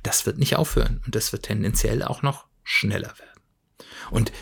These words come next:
das muss man erst mal lernen, damit umzugehen, mit dieser Rate an Änderungen.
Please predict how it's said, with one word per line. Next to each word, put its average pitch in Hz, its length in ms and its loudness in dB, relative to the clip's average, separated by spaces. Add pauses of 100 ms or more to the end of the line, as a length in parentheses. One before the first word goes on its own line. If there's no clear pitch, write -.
(1700)
das - 200 4
muss 135 280 6
man 185 280 6
erst 120 360 2
mal 147 180 4
lernen, 107 540 0
damit 110 400 -4 (320)
umzugehen, 113 560 2
mit 104 160 -6
dieser 127 460 2 (360)
Rate 107 500 0
an - 80 0
Änderungen. - 560 -2